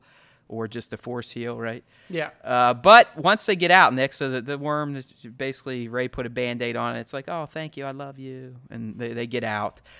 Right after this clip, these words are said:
Speaker 1: But when they get out, more shit hits the fan. First Order is here.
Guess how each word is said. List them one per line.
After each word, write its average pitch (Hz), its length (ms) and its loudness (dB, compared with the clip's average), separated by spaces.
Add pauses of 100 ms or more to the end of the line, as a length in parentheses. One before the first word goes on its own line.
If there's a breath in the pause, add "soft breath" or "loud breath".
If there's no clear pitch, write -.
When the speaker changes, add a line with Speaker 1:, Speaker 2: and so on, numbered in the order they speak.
(140 loud breath)
Speaker 1:
But 170 80 -2
when 208 160 4
they 190 80 4
get 160 180 4
out, 143 460 4
more 151 240 -2
shit 131 240 -2
hits 131 180 -4
the 120 80 -10
fan. 107 380 -6
First 170 360 -4
Order 143 280 -4
is 127 160 -4
here. 104 420 -8